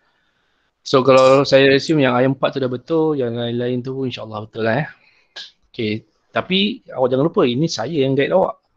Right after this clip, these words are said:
So, insya-Allah senanglah awak nak kira. Ah, dan kita tengok yang ini. Tutorials ni, tapi itulah dah sembilan setengah, saya kena back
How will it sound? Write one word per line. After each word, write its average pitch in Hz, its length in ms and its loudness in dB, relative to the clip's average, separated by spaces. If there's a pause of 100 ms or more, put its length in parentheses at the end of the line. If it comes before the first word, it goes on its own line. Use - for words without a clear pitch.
(200)
So, 107 160 -12 (500)
insya-Allah 110 380 -10
senanglah 110 420 -4
awak 147 160 -2
nak - 60 -14
kira. 160 180 -4 (1200)
Ah, 101 560 -8
dan 123 160 0
kita 110 160 -10
tengok 98 240 -10
yang 98 160 -4
ini. 95 480 -10 (1400)
Tutorials 110 480 -4
ni, 135 240 -2
tapi 123 400 -4
itulah 123 320 -2
dah 110 80 -8
sembilan 117 240 -6
setengah, 127 320 2
saya 123 240 -2 (720)
kena 117 400 0
back 113 160 -4